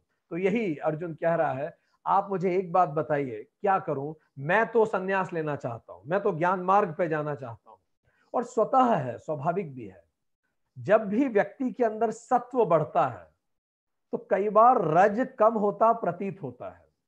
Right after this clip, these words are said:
एक्टिविटी कम होने लगती है। ज्ञान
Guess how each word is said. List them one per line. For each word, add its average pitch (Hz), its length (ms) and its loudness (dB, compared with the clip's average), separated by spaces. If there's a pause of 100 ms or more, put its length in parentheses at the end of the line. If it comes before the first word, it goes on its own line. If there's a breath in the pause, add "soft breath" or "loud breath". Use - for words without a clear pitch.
(340)
एक्टिविटी 269 640 -2
कम 220 180 4
होने 175 260 -2
लगती 123 340 -10
है। 101 160 -20 (1200)
ज्ञान 214 720 0